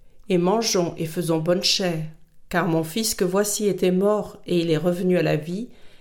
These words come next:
il était perdu et il est retrouvé. » Et ils se mirent à faire bonne chère. Or son fils aîné était au champ,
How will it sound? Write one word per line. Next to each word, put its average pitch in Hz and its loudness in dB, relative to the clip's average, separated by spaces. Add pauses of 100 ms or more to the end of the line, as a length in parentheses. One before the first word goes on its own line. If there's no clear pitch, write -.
(160)
il 214 0
était 233 2
perdu 202 0 (100)
et 180 0
il 156 0
est 160 4
retrouvé. » 160 -6 (800)
Et 190 0
ils 185 0
se - -2
mirent 175 0
à 156 -4
faire 160 -8
bonne 151 -4
chère. 151 -4 (640)
Or 180 0
son 165 -4
fils 180 -4
aîné 208 4
était 190 0
au 160 0
champ, 220 -2